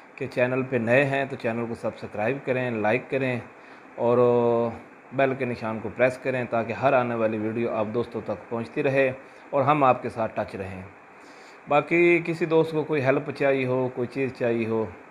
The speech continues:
उसके लिए मेरा नंबर हमेशा on होता है, आप मेरे साथ रब्ता कर सकते हैं। जितनी मेरे पास information होगी मैं आपके साथ share करता रहूँगा। चलें जी, वीडियो लंबी नहीं करते, आज आपको जो दिखाने वाले हैं वो है जनाब,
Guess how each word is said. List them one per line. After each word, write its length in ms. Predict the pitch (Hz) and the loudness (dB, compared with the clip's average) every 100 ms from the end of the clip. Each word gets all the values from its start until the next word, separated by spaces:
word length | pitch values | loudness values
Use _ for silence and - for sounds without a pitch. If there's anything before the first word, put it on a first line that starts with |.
| - | -16
उसके 200 | 120 135 | -8 -4
लिए 120 | 131 | -2
मेरा 200 | 127 135 | 0 0
नंबर 300 | 131 139 143 | 0 0 0
हमेशा 360 | 131 131 135 151 | 0 -4 -4 -2
on 160 | 139 143 | -2 -2
होता 220 | 139 139 | -2 0
है, 280 | 135 127 120 - - - - - - - | 0 0 -2 -14 -20 -20 -20 -20 -14 -4
आप 80 | 131 | -2
मेरे 160 | 127 | -2
साथ 160 | 123 123 | 0 0
रब्ता 260 | 113 110 143 | 0 0 0
कर 160 | 135 127 | 2 0
सकते 300 | 131 123 135 | -2 -4 -4
हैं। 80 | |
जितनी 220 | 127 135 151 | -2 -2 -2
मेरे 200 | 147 160 | 0 2
पास 220 | 160 156 | 4 2
information 680 | 151 143 147 147 143 147 139 | 0 0 0 0 -4 -4 -2
होगी 260 | 135 139 | 0 0
मैं 140 | 131 120 | -2 0
आपके 260 | 113 113 | -2 -4
साथ 160 | 107 107 | -10 -10
share 280 | - 104 92 | -6 -6 -4
करता 240 | 95 92 | -8 -6
रहूँगा। 400 | 90 87 90 92 95 - | -8 -8 -10 -10 -12 -8
चलें 240 | 135 147 156 | -2 0 0
जी, 120 | 151 | -2
वीडियो 340 | 127 123 131 135 | -2 -2 0 0
लंबी 240 | 127 139 | 0 -2
नहीं 140 | 147 | -2
करते, 380 | 147 143 147 131 120 - - - - - - | 0 -2 0 -2 -4 -14 -20 -20 -20 -16 -2
आज 200 | 131 135 | 2 4
आपको 280 | 135 131 135 | 4 2 0
जो 160 | 131 131 | -2 -2
दिखाने 360 | 120 - 131 143 | -2 -2 -2 2
वाले 220 | 135 131 | 2 2
हैं 240 | 123 127 120 | 2 0 -2
वो 160 | 120 131 | 0 0
है 160 | 127 | 0
जनाब, 400 | 120 113 107 110 | -2 -2 0 -2